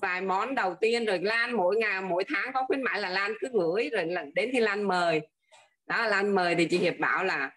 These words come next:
"Chị bận lắm, làm bên chuyên môn giờ chị bận lắm em ơi, chị không có làm." Đó. Xong hai ba lần luôn, lại Hiệp từ chối,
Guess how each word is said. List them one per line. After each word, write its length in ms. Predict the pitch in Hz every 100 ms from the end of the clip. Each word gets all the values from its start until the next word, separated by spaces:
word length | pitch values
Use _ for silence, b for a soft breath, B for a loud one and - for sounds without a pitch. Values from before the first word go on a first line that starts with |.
| _ _ _ _ -
"Chị 100 | 165
bận 280 | 180 151 175
lắm, 460 | 196 196 220 285
làm 220 | 220 170 170
bên 160 | 190
chuyên 180 | 208 196
môn 240 | 190 190
giờ 180 | 180 160 151
chị 140 | 156
bận 140 | 170 151
lắm 220 | 160 202
em 200 | 220 196
ơi, 60 | 180
chị 120 | 160
không 200 | 156 196
có 100 | 220
làm." 380 | 214 175 160 143 _ _ _
Đó. 440 | - 135 165 202 190 b b b b
Xong 340 | - 226 226 226
hai 280 | 247 254
ba 160 | 240 247
lần 300 | 233 196 196
luôn, 320 | 220 233 214
lại 220 | 202 220
Hiệp 160 | 208 190 -
từ 120 | 196
chối, 400 | 202 190 220 294